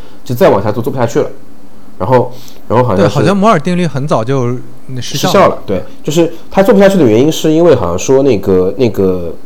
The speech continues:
Speaker 1: 就是通道不能比，不能比门大，啊，不，不，人，通道不能比人，不能比人小，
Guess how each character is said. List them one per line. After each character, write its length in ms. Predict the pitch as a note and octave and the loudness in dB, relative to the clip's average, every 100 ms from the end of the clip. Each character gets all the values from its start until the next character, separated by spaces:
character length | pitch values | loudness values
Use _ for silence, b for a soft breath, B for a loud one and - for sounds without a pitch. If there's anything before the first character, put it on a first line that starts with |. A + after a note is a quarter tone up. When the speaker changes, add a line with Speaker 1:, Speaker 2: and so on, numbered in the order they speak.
| - | -10
Speaker 1:
就 100 | - | -6
是 120 | G#2+ | -6
通 240 | G2 E3 F3 | -2 0 2
道 180 | F#3+ A#2 | 2 2
不 140 | - | 0
能 180 | G#2+ B2 | -2 -2
比， 260 | F2+ D2 - - - - | -4 -6 -8 -10 -10 -4
不 80 | C#3 | -2
能 160 | A#2 | 0
比 100 | B2 | -2
门 160 | F2 D#2+ F#2+ | -6 -6 0
大， 280 | C#3 - - - - - - - | 0 0 -8 -10 -10 -10 -10 0
啊， 80 | C3+ | 4
不， 20 | |
不， 100 | D#3 | 6
人， 520 | D3+ C#3 C3 B2 C#3 | 6 6 6 4 2
通 120 | C3+ G#3 | 2 4
道 120 | F3+ | 4
不 100 | B2+ | 4
能 100 | C3+ | 0
比 200 | G#2 F2 | 0 -2
人， 160 | F#3+ - - | -4 -4 -2
不 100 | F3+ | 2
能 120 | C#3 | 2
比 160 | - F#2 | 0 -2
人 160 | F2 B2+ | -2 -2
小， 160 | A2+ | -2